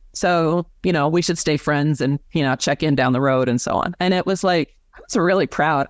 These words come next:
I have an email where I print out, like, emails where I, like,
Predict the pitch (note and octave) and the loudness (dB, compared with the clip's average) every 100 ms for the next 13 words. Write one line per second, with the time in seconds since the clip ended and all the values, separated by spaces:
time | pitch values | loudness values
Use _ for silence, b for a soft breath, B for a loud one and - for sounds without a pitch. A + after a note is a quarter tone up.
0 | _ C#4+ D4+ D4+ F3+ G#3+ G3+ F3 D3+ - | _ -2 0 0 2 2 2 2 0 0
1 | C4 A#3+ F#3+ E3+ - D3 B2 - - - | -2 0 2 0 0 -2 -2 -6 -8 -2
2 | D3+ C#3 C3+ C#3+ C3 A#2+ - D3 B2 C#3 | 0 2 0 0 0 -2 -2 -2 0 -4
3 | B2 | -4